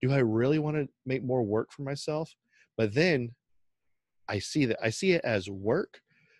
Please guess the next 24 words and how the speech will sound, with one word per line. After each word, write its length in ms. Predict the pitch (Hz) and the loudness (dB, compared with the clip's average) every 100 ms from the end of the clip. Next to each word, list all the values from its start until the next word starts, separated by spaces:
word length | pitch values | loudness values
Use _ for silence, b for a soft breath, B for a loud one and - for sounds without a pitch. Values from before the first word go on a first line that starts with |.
| b | b
but 100 | 113 | 0
then 100 | 123 | 2
I 100 | 107 | 2
translate 540 | 90 - 156 160 139 113 | -2 -4 0 2 2 2
it 100 | 107 | 2
immediately 320 | 117 101 101 | 0 2 0
to 180 | - 101 | -4 -8
dollar 360 | 92 95 90 82 | -4 -2 -2 -6
signs. 400 | - - - - | -12 -14 -16 -14
I'm 60 | |
like, 140 | - - _ _ _ _ _ - | -14 -16 _ _ _ _ _ -4
"Yeah, 220 | 113 104 | 0 2
I'll 100 | 98 | 0
do 240 | 98 98 85 | -4 -6 -6
it." 100 | - _ _ _ _ _ _ _ | -12 _ _ _ _ _ _ _
Because 380 | 110 - 110 101 | -4 0 -2 -2
just 220 | 113 - | -6 -6
a 60 | 92 | -4
little 240 | 123 139 | 0 2
bit 140 | 135 | 4
of 60 | 131 | 2
effort, 380 | 143 143 110 104 117 | 0 0 0 -2 -4
you 80 | |
know, 200 | 107 98 | -4 -4